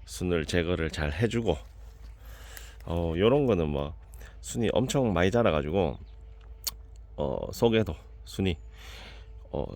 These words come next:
생각보다 길게 자란 편이고요. 그리고 요 수염도, 수염도 반대로 턱 꺾어주면, 어, 됩니다. 이렇게 해서 이제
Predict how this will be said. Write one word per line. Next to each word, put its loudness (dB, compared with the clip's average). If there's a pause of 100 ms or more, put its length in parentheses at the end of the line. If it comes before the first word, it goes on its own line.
(280)
생각보다 4
길게 4 (200)
자란 2
편이고요. 0 (540)
그리고 4
요 4 (220)
수염도, 6 (440)
수염도 4 (180)
반대로 2
턱 -12
꺾어주면, 2 (800)
어, -6 (120)
됩니다. -2 (140)
이렇게 0
해서 2 (100)
이제 -4